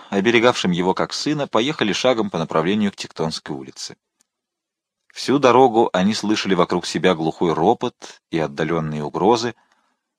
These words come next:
но при виде этого офицера, такого воинственного, и его внушительной шпаги, висевшей на темляке у него под рукой, все расступались.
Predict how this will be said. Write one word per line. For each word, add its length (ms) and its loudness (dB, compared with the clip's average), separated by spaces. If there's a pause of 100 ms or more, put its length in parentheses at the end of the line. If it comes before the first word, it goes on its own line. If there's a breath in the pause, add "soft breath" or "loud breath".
(180)
но 180 2
при 160 4
виде 260 4
этого 280 4
офицера, 580 2
такого 360 2
воинственного, 800 -2
и 160 -8
его 260 2
внушительной 540 0
шпаги, 440 0
висевшей 440 -2
на 100 -4
темляке 520 -2
у 80 -2
него 200 -4
под 200 -8
рукой, 360 -4 (580)
все 420 -2
расступались. 920 -8